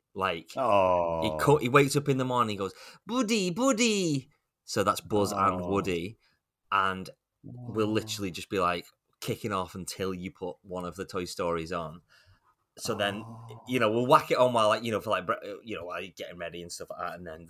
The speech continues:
Speaker 1: go out and do, do the day. As soon as you get home, "Buddy, buddy." So we have to put
Speaker 2: Oh.
Speaker 1: another one on. But what we do as well, the Disney, obviously, as soon as you turn it on, the,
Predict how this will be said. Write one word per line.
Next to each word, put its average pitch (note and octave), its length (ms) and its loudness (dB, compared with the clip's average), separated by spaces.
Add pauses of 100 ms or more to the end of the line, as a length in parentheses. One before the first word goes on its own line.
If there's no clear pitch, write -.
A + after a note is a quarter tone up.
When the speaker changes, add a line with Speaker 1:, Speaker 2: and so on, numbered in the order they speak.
Speaker 1:
go F2 160 -4
out E2+ 180 -6
and F2+ 80 -16
do, E2+ 220 -12 (100)
do F#2 160 -12
the F2 100 -14
day. E2+ 220 -8
As E2+ 120 -12
soon G#2 180 -4
as F#2 100 -8
you F2+ 60 -12
get G2 100 -2
home, F#2+ 200 -10
"Buddy, D#4 460 6
buddy." C4 800 4 (600)
So F2 340 0
we F#2+ 100 -2
have F#2+ 180 0
to - 80 -14
put G2 240 -6
Speaker 2:
Oh. - 200 -20
Speaker 1:
another A2 320 2
one F#2 180 2
on. E2+ 240 -8 (240)
But G#2+ 80 -6
what G#2+ 160 -2
we G#2+ 80 0
do G2+ 180 -2
as F#2+ 120 -8
well, G2 400 -2 (640)
the G#2 100 -14
Disney, G#2 560 -6
obviously, G2+ 300 -10
as F#2+ 100 -10
soon A#2 140 -8
as G#2 80 -8
you G#2 60 -14
turn G#2 240 -6
it - 80 -12
on, F#2 220 -8
the, F2 140 -8